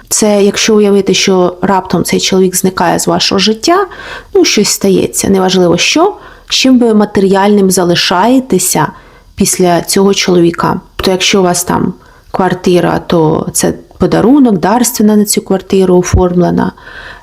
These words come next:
як і машина, то якби це не його машина, якою ви користуєтесь і тому подібне.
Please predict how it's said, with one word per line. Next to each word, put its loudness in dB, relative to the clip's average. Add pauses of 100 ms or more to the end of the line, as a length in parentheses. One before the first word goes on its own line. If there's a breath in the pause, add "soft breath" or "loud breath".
як -2
і 0
машина, 0
то -6
якби -4
це -2
не 2
його 2
машина, 2
якою 0
ви 2 (420 loud breath)
користуєтесь 0
і 0
тому 2
подібне. 0